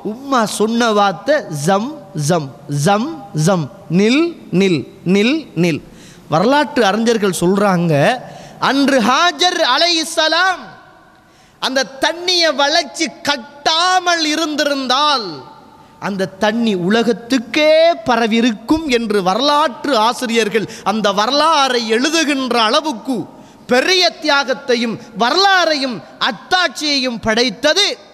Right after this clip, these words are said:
இப்ராஹிம் அலைஹிஸ்ஸலாத்துடைய குடும்பம் என்பதை நானும் நீங்களும் மறந்திருக்க மாட்டோம். அருமைக்குரிய இஸ்லாமிய உறவுகளே, இப்பதான் அடுத்த போராட்டம்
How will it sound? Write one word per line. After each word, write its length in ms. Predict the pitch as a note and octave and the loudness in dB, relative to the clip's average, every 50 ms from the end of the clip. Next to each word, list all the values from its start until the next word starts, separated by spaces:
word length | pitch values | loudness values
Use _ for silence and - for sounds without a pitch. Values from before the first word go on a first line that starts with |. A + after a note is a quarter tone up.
| - - - | -20 -20 -18
இப்ராஹிம் 720 | - F#3+ F3 G#3+ A3 A3 G#3+ G3+ F#3+ G3+ F#3+ F#3+ F#3 F3+ F3 - | -16 -10 -6 -2 0 0 0 -2 -4 -6 -6 -4 -4 -4 -4 -4
அலைஹிஸ்ஸலாத்துடைய 580 | - F#3 F3 - - E3 E3+ D#3+ D#3+ D#3+ D#3 - | -2 -2 -2 -2 -4 -4 -2 0 0 0 0 -2
குடும்பம் 560 | - G3+ G#3 A3+ C4 B3+ B3+ A#3+ C4 C4 C4 | 0 0 2 2 0 0 0 0 0 0 0
என்பதை 500 | A3 G3+ F#3+ F#3+ F3+ F#3+ E3+ F3 D#3+ C#3 - - - - | -2 -2 -2 0 0 0 2 2 0 0 -2 -6 -8 -2
நானும் 360 | E3 F3+ G3+ A3 A3 G#3+ G3+ | 0 0 2 2 0 -2 -2
நீங்களும் 400 | G3 G3 F#3 E3+ E3+ G3 G3+ F#3+ | -2 -2 0 0 0 0 0 0
மறந்திருக்க 520 | F3 E3+ F3+ F#3 E3+ E3 D#3 D3 - A3 | 0 2 2 2 2 0 0 0 0 -2
மாட்டோம். 380 | G#3+ E3 D#3 C#3+ B2+ - C3 A#2+ - | -2 0 -2 -2 -2 -4 -6 -4 0
அருமைக்குரிய 580 | D3+ F3+ G#3+ A3 B3 A3 - - G3 F3+ E3+ | 0 2 2 2 0 0 0 2 2 4 4
இஸ்லாமிய 480 | D3 C#3 - - G3 G3+ F#3+ G3 F3 D#3 | 2 0 0 0 0 0 0 0 -2 -2
உறவுகளே, 600 | C#3+ D3 E3+ F#3 E3+ E3 C#3 D3 C#3+ D3+ G#3 C#4+ D4 - - - - - - - - - - - - - - | -2 0 0 0 0 0 0 0 2 2 2 2 0 -4 -10 -18 -18 -20 -20 -20 -20 -20 -20 -20 -18 -10 -6
இப்பதான் 300 | F#3+ F3 C3+ F3 F3 F3 | -6 -4 -2 0 0 2
அடுத்த 500 | A#3+ A3+ F3 E3+ F3 F#3+ - - A#3 A3 | 2 2 2 0 0 -2 0 0 0 0
போராட்டம் 540 | - - E3+ E3 E3 D#3+ D#3 - - C3 | 0 0 0 2 2 2 0 -2 -6 -10